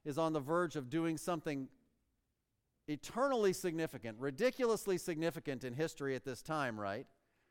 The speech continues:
So don't you know Satan's gonna fight it? Don't you know that anytime God speaks, Satan's strategy is to take what God says and to twist it and to use it for his purposes to try and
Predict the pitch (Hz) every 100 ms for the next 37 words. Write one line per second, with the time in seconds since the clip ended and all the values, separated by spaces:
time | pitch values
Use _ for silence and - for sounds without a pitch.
0 | _ - 190 202 240 254 220 196 185 190
1 | 180 151 139 143 - 131 95 - _ _
2 | _ _ _ _ _ _ - 208 220 247
3 | 226 226 233 180 147 - - _ _ 185
4 | 254 269 - 226 220 190 151 196 208 202
5 | - - 233 151 - - - _ _ _
6 | _ _ _ _ _ - 214 233 202 -
7 | - 208 254 233 139 151 151 160 - _
8 | _ 165 165 165 214 226 190 190 190 180
9 | 208 208 170 147 - 254 277 180 - -
10 | _ _ _ _ _ _ _ - 165 185
11 | 214 180 - 185 220 233 - 185 175 165
12 | 185 - 151 185 185 180 160